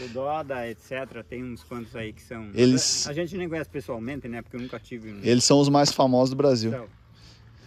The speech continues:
Speaker 2: Daí é alta performance, é patrocinado, é outro
Speaker 1: Isso,
Speaker 2: tipo, é
Speaker 1: isso.
Speaker 2: outro nível,
Speaker 1: É
Speaker 2: digamos.
Speaker 1: outro nível. Aí
Speaker 2: Hum.
Speaker 1: são,
Speaker 2: Hum.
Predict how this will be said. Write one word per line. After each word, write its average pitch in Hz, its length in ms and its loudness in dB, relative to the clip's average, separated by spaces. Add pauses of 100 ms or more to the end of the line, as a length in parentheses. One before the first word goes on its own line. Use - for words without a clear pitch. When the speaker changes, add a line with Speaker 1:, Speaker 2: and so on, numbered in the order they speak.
(400)
Speaker 2:
Daí 143 360 6
é 175 40 8
alta 151 300 4
performance, 135 720 2
é 117 40 -4
patrocinado, 131 960 0
é 139 140 2
outro 180 200 4
Speaker 1:
Isso, 180 100 -2
Speaker 2:
tipo, 127 200 -4
é - 40 -18
Speaker 1:
isso. 135 100 -2
Speaker 2:
outro 160 220 0
nível, 123 320 -2
Speaker 1:
É 101 40 -12
Speaker 2:
digamos. 107 300 -8
Speaker 1:
outro 127 60 -18
nível. 104 180 -20 (320)
Aí 110 260 -16
Speaker 2:
Hum. 101 120 -10 (280)
Speaker 1:
são, 123 100 -20 (1700)
Speaker 2:
Hum. 95 140 -10